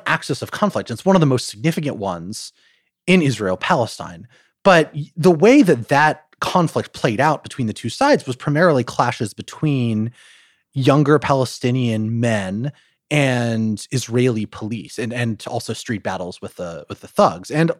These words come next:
and there was, I should say, lest this sound one-sided, there's also a trend on TikTok of Palestinian youth harassing and beating ultra-Orthodox men. So it's not just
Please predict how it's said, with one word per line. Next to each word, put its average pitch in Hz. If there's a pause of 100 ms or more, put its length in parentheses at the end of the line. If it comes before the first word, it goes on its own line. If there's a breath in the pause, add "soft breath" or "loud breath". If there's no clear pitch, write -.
and 240
there 208
was, 139 (200 soft breath)
I -
should 117
say, 110
lest 104
this 110
sound 101
one-sided, 101 (200 soft breath)
there's 131
also 135
a 113
trend 120
on 101
TikTok 117
of 101
Palestinian 104
youth 95 (380 soft breath)
harassing 107
and 95
beating 98 (100)
ultra-Orthodox 101
men. - (140)
So 113
it's 107
not 117
just -